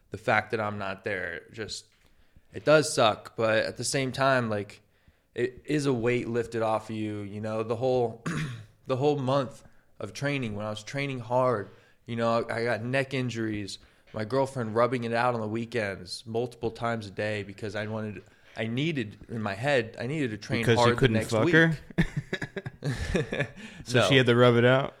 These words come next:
Speaker 2: Uh,
Speaker 1: No.
Speaker 2: uh.
Speaker 1: But I was so concerned about
Speaker 2: Wait,
Speaker 1: not
Speaker 2: wait,
Speaker 1: being
Speaker 2: wait,
Speaker 1: able
Speaker 2: wait.
Speaker 1: to roll hard the next week because of my injuries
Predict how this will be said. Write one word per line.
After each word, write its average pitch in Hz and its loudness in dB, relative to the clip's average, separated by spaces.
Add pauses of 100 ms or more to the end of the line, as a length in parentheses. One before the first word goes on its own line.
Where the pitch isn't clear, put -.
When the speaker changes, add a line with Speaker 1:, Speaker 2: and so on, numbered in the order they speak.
Speaker 2:
Uh, 107 -4
Speaker 1:
No. 101 0
Speaker 2:
uh. 95 -8 (160)
Speaker 1:
But 113 2 (380)
I 127 -2
was 120 0
so 123 0
concerned 131 -2
about 117 6
Speaker 2:
Wait, 196 12
Speaker 1:
not 190 12
Speaker 2:
wait, 185 12
Speaker 1:
being 165 6
Speaker 2:
wait, 160 8
Speaker 1:
able 147 6
Speaker 2:
wait. 131 8
Speaker 1:
to 110 2
roll 110 2
hard 120 2
the 117 -2
next 107 -4
week 147 0
because 110 -8
of 104 -8
my 107 -4
injuries 113 -4